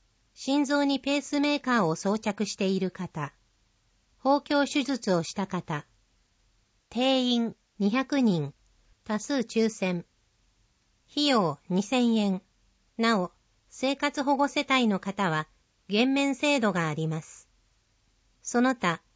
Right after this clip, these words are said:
検診時間の指定はできません。申し込み結果は実施日の三週間前に郵送します。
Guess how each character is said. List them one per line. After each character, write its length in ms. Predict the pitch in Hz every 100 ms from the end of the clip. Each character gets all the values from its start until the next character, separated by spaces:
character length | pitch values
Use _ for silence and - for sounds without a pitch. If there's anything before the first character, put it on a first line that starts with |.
| _ _ _ _ -
検 260 | 254 285
診 240 | - 302 269
時 140 | 294
間 220 | 262 247
の 100 | 190
指 120 | 165
定 280 | - 226 226
は 140 | 214 196
で 100 | 185
き 140 | 226
ま 120 | 214
せ 220 | 214 202
ん。 140 | 170 139 _ _ _ _ _ _ _ _ _ -
申 200 | 233 277
し 80 | -
込 140 | 294
み 120 | 294
結 220 | 311 294
果 180 | - 220
は 180 | 170 170 _ _ _ -
実 100 | 214
施 220 | - 294
日 140 | 285 240
の 160 | 180
三 260 | - 233 269
週 220 | - 285
間 300 | - 269 269
前 200 | 277 269
に 160 | 175 160
郵 140 | 202
送 260 | 214 202 196
し 200 | - 180
ま 120 | 175
す。 280 | - -